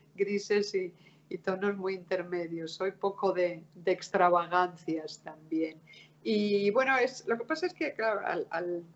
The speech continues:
tener mucho contacto con el público en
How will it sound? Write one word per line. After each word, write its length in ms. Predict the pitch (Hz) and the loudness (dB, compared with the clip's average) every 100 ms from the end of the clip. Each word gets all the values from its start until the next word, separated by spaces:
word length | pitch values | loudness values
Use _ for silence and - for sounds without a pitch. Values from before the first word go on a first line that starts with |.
| - 175 170 | -20 -20 -14
tener 320 | 165 175 226 | -8 -6 -6
mucho 380 | 226 226 - 196 | -8 -12 -10 -8
contacto 500 | 160 160 180 - 185 | -10 -4 -6 -6 -8
con 140 | 190 | -8
el 100 | 156 | -10
público 720 | 151 - 170 180 180 - 185 | -10 -8 -6 -4 -4 0 2
en 140 | 185 | 0